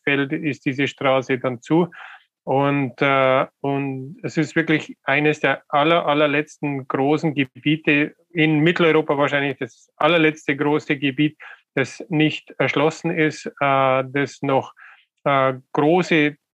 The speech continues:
Urwälder hat, äh, wo Bären, Wölfe und Luchse zu Hause sind und das wirklich ein Potenzial hat, zu einem der, äh, ikonischen Nationalparke Europas zu werden.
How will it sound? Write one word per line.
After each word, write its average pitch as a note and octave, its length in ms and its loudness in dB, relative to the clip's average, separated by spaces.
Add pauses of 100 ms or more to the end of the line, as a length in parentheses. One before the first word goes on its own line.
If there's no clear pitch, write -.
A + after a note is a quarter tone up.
(200)
Urwälder E3 580 4
hat, C#3+ 300 -2 (120)
äh, C#3 180 0
wo C3+ 180 -2
Bären, C#3+ 460 2
Wölfe D3 460 0
und C3+ 140 -8
Luchse D#3+ 500 0 (800)
zu C#3+ 100 0
Hause C#3+ 320 2
sind D3 280 -2 (420)
und C#3+ 640 0
das D3 200 0
wirklich D#3+ 280 0
ein D#3 120 -4
Potenzial C#3+ 760 2
hat, D#3+ 200 2 (200)
zu D3+ 340 -2
einem D3 460 0
der, C#3 500 2 (180)
äh, C3+ 300 2 (100)
ikonischen D#3 600 0
Nationalparke C3+ 800 -2
Europas C3 420 -2
zu B2 120 -8
werden. A#2 260 -4